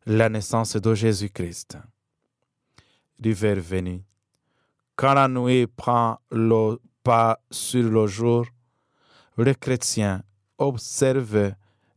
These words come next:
une période de quatre semaines qui leur permet de se préparer pour leur fête la plus importante,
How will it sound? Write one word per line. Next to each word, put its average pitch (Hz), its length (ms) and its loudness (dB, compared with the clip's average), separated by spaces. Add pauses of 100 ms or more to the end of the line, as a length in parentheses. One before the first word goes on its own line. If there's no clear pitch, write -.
(140)
une 131 240 2
période 110 560 2
de 104 240 -4
quatre 110 440 -4
semaines 117 540 -2 (760)
qui 143 180 0
leur 143 160 4
permet 113 760 0 (160)
de 113 220 -2
se - 140 -2
préparer 107 840 -2 (600)
pour 147 180 4
leur 135 200 4
fête 123 680 0 (880)
la 120 320 -2
plus 120 360 -2
importante, 110 840 -2